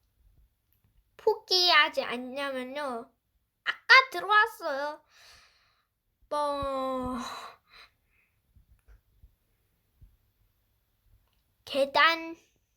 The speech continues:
마법의 계단실이 있나고 한죠? 지금 쉬지 않고 할 수 있게 됐네.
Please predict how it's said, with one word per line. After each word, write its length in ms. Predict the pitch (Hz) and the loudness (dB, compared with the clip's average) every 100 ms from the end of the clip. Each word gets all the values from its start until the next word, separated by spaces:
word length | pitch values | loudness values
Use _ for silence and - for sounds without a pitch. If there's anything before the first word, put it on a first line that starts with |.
| _ _ _ _ _ _ _ _ _ _ _ _ _ _ _ _ _ _ _ - - _ _ _ | _ _ _ _ _ _ _ _ _ _ _ _ _ _ _ _ _ _ _ -20 -20 _ _ _
마법의 600 | - 262 311 339 349 339 339 | -4 2 4 6 6 4 0
계단실이 1120 | 269 277 311 320 294 320 294 285 269 254 220 - | -4 0 -2 -2 -10 -10 -8 -6 -6 -6 -8 -12
있나고 540 | 208 208 208 190 214 | -16 -14 -14 -14 -16
한죠? 800 | 214 214 214 226 240 320 381 381 _ - - 453 - - - - - - - - _ _ _ _ _ _ _ _ | -16 -18 -18 -16 -4 0 0 -4 _ -20 -20 -20 -18 -20 -20 -20 -20 -20 -20 -20 _ _ _ _ _ _ _ _
지금 460 | - 302 302 285 - - _ _ _ _ - - _ - - _ - - | -12 -8 -8 -10 -16 -20 _ _ _ _ -20 -20 _ -18 -18 _ -20 -10
쉬지 440 | - 523 480 508 453 330 | 2 4 6 6 6 6
않고 420 | 294 - 320 320 339 | 2 -8 -10 -6 -4
할 240 | 370 381 | -4 -8
수 180 | - 302 | -10 -18
있게 280 | 262 294 269 | -14 -12 -10
됐네. 880 | 262 254 254 247 254 269 254 254 | -12 -16 -14 -14 -12 -12 -12 -14